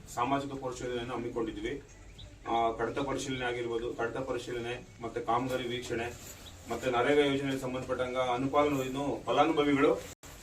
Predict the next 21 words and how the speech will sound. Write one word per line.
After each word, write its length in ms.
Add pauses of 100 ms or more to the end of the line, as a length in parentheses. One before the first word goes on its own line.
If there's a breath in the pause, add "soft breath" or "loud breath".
(140)
ಯಾರು, 280
ಫಲಾನುಭವಿಗಳು 500
ಯಾರಿಗ್ 300
ಹೋಗಿದೆ, 280
ಆ, 920
ಕೂಲಿ 340
ಮೊತ್ತ 200 (460)
ಯಾರಿಗ್ 260
ಹೋಗಿದೆ, 440 (380)
ಅವ್ರ 160
ಸಂಬಂಧಪಟ್ಟಂಗೆ 500
ಎಲ್ಲ 180
ವೆರಿಫಿಕೇಶನ್ 520
ಮಾಡಿದೀವಿ. 520 (560)
ಆ 240
ಒಂದು 600 (500)
ವರದಿನ 360 (500)
ಈ 40
ಒಂದು 220
ಗ್ರಾಮ 240
ಸಭೆನಲ್ಲಿ 720